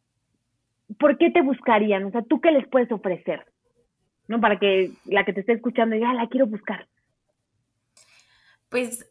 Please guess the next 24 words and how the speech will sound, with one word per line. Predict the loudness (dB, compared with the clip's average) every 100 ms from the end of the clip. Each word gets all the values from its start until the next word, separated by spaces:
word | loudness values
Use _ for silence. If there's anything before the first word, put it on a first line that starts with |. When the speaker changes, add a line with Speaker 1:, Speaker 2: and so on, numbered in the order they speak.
| _
Speaker 2:
justo | -14 -10 -4 -2
creo | -2 0
que, | 0 0 -2 -8
y | -12
con | -8 -6
todo | -4
lo | -6 -6
que |
hemos | -8 -6
platicado, | -6 -8 -8 -6 -4 -6 -10 -20 _ _
algo | 0 0 -2
que | -6
pasa | -4 -2 -2 -4
es | -6
que |
estamos | -10 -10 -10 -10
acostumbradas | -12 -14 -14 -10 -6 -4 -4 -6 -8
a | -12
que | -12 -12
si | -10 -6
yo | 0
voy | 4
al | 4 4
nutriólogo, | -2 -6 -4 -4 -6 -8